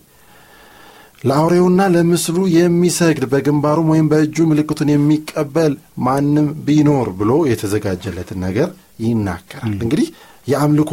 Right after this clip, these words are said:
Speaker 1: ጉዳይ እንዴት እየ-፣ እየ-፣ እየሄደ እንደሆነ እና ዛሬ ላይ አይመስለንም። አንዳንዴ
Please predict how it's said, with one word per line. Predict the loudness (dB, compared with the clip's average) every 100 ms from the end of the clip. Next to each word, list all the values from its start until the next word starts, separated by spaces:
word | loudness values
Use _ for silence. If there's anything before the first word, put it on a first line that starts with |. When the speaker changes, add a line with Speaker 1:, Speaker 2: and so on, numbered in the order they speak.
| 0
Speaker 1:
ጉዳይ | 0 -2 -2 -2 -6 -14 -6
እንዴት | -2 -2 -2
እየ-፣ | -6 -8
እየ-፣ | -10 -10
እየሄደ | -8 -4 -4 -4
እንደሆነ | -4 -6 -8 -8 -6
እና | -6 -6 -16 -20 -20 -6
ዛሬ | -2 0 2
ላይ | 2 2
አይመስለንም። | 2 2 0 0 0 0
አንዳንዴ | -2 -2 0